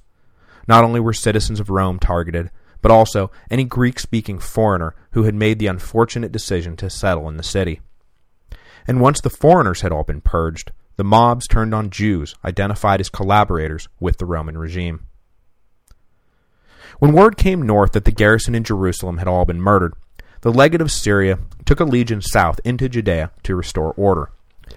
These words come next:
But in November sixty-six, the revolting Jews shocked the Romans by ambushing the invading legion at the pass at Beth Horon and not only wiping the Romans out, but also capturing their legionary eagle in the process. The victory would prove to be a mixed blessing for the Zealots,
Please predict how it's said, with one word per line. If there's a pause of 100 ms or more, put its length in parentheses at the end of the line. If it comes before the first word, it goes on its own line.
(260)
But
in
November
sixty-six, (300)
the
revolting
Jews (160)
shocked
the
Romans (200)
by
ambushing
the
invading
legion
at
the
pass
at
Beth
Horon (320)
and
not
only
wiping
the
Romans (100)
out, (320)
but
also
capturing
their
legionary
eagle
in
the
process. (1400)
The
victory
would
prove
to
be
a
mixed
blessing
for
the
Zealots,